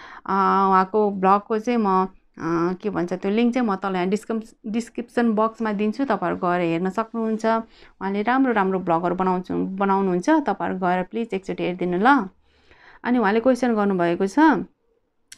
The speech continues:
"हजुरको कति पुग्यो सब्सक्राइबर अनि किन सो नगर्नु भएको दि?" भन्नुभएको छ कि। अनि थ्याङ्क यू स्मृति बहिनी। अनि, उम्, सब्सक्राइबर क-, ए,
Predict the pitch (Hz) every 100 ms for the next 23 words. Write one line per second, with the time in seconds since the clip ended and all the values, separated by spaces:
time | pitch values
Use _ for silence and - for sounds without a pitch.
0 | _ - _ - 220 220 240 254 247 254
1 | 254 247 233 226 220 226 220 226 226 226
2 | 226 226 220 226 220 285 294 262 233 214
3 | 202 190 190 185 170 175 185 226 285 180
4 | 165 165 170 170 170 214 240 254 208 202
5 | 247 285 302 285 262 262 262 247 240 240
6 | 247 247 247 - _ - - - - -
7 | 262 269 240 202 202 196 196 196 190 175
8 | 175 185 _ _ 233 233 226 214 220 -
9 | - 233